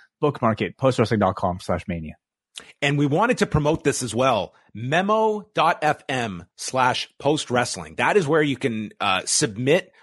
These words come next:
Speaker 2: uh, voicemails, and we'll try and get to some of these on Friday. Just a quick message. If you wanna give a short match review, best match you've seen, best show you've seen, quick thoughts,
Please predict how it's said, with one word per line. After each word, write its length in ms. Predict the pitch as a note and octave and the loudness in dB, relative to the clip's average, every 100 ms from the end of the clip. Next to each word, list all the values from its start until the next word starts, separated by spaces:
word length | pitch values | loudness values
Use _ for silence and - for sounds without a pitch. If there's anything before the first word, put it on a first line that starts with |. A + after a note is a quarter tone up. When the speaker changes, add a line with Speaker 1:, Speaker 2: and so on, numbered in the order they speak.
| - | -2
Speaker 2:
uh, 160 | A#2 | -2
voicemails, 800 | G2 A#2+ E3 - G3+ G3+ G3+ G#3 - | 0 2 2 2 2 4 4 2 0
and 380 | B2+ B2 B2 A#2+ - | 0 0 -2 -8 -6
we'll 160 | C3+ | -4
try 200 | C#3 G3 | 0 2
and 80 | A#3+ | 2
get 120 | F3+ F3+ | 2 0
to 140 | D3+ | -2
some 200 | - D3 | -2 -2
of 40 | |
these 260 | A#2+ B2 A#2 - | -2 -2 -4 -4
on 160 | A#2 | -4
Friday. 540 | G2 B2 B2 B2+ F2+ - - - | -2 0 2 2 -2 -8 -18 -6
Just 240 | - G3 - | -2 -2 -2
a 60 | C#3+ | -4
quick 300 | - G#3 G#3+ | -2 -2 0
message. 480 | D#3 D#3 F#3+ F3 - | -2 0 0 -2 0
If 200 | C#3+ - | 0 0
you 140 | C#3 | 0
wanna 220 | E3 E3+ C#3+ | 2 2 2
give 160 | D3+ | 0
a 40 | A2 | 0
short 480 | - D#3+ E3+ G3+ C3 | 0 2 2 0 -2
match 360 | B2+ D3 - | 0 0 0
review, 460 | E3+ D3 E3 E3+ E3 - _ _ _ B2+ - | -2 2 2 2 0 -8 _ _ _ _ -4
best 240 | E3+ C#3 | -4 -2
match 260 | D#3 E3+ - | -2 0 0
you've 160 | E3 | -2
seen, 420 | - E3+ E3 E3 | -2 -2 0 0
best 220 | C#3 A2+ - | 0 0 2
show 220 | - F#3 | 2 4
you've 240 | F3+ E3 | 2 0
seen, 340 | - D#3 D#3 D3 | 0 0 0 -2
quick 380 | - F#3 G#3 | -2 0 0
thoughts, 580 | - D#3+ D#3 D#3+ - - | 2 2 4 2 -2 -8